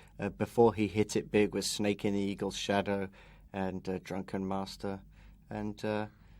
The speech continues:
it's certainly true that you, you hear of actors having entourages and certainly movie stars having entourages. Jackie Chan isn't somebody with that big ego that he needs fifty people to be around him to make him feel good, but he is somebody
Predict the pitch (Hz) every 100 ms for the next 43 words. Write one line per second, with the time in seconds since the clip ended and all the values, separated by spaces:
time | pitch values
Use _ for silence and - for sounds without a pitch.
0 | - - 120 - 170 - 123 - 135 117
1 | 110 - 123 127 147 180 175 151 123 -
2 | - 117 120 117 113 - 110 117 - 107
3 | 101 101 95 101 95 101 - - 107 104
4 | 113 123 117 104 - 101 101 - 104 104
5 | 104 107 - 101 101 98 101 - - -
6 | - - - - - 156 165 - 139 131
7 | 127 127 - 120 113 110 113 110 101 101
8 | - 104 - - 117 110 107 107 107 101
9 | 104 - 107 107 101 - - 110 - 104
10 | - 104 - 101 95 - 95 104 101 104
11 | 104 104 - 101 95 101 92 95 101 -
12 | 117 117 117 98 - 113 143 196 - 160
13 | 151 143 135